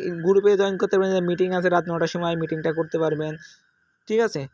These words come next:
এ দেখেন এরা সব পেমেন্ট পাইতেছে দেখেন। তো এখানে দেখেন এরা সব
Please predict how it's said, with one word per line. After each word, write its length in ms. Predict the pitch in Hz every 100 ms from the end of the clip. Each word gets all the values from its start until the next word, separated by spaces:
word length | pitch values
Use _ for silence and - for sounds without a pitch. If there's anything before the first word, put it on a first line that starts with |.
| -
এ 100 | 175
দেখেন 180 | 175
এরা 140 | 170 175
সব 120 | 190 -
পেমেন্ট 240 | 170 170
পাইতেছে 300 | 165 160 156
দেখেন। 320 | 147 147 143 147 _ _ _ _ _ _ _ _ _ _ _ _ _ _ - 170
তো 440 | 151 151 147 147 - _ _ _ _ _ -
এখানে 300 | 175 180 196
দেখেন 300 | 190 175 185
এরা 220 | 180 170
সব 200 | 165 175